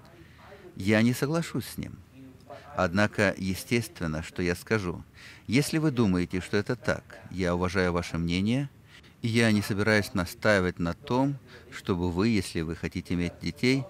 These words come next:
чтобы вы пошли на это. Потому что мы оба согласны с тем, что если бы эта процедура была равнозначна прелюбодеянию, то мы не имеем права заниматься этим».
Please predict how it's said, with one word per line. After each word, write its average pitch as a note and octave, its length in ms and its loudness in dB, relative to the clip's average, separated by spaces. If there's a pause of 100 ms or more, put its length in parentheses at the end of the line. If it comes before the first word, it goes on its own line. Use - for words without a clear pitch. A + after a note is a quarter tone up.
(240)
чтобы A#2 260 2
вы B2 80 6
пошли G#2 460 0
на G#2 240 2
это. - 500 -8
Потому C3 300 2
что A2+ 260 0
мы G#2+ 140 4
оба A#2+ 180 2
согласны A#2 560 0
с - 160 -14
тем, A2 180 2
что - 220 -6
если F#2 240 0
бы F2 140 0
эта F2 160 -4
процедура F2+ 500 -2
была F#2 360 2 (260)
равнозначна G2+ 880 2
прелюбодеянию, A#2+ 920 2 (320)
то B2 140 2
мы C3+ 320 6
не G2+ 220 4
имеем G2 360 4
права F2 380 2
заниматься F2+ 600 0
этим». - 360 -12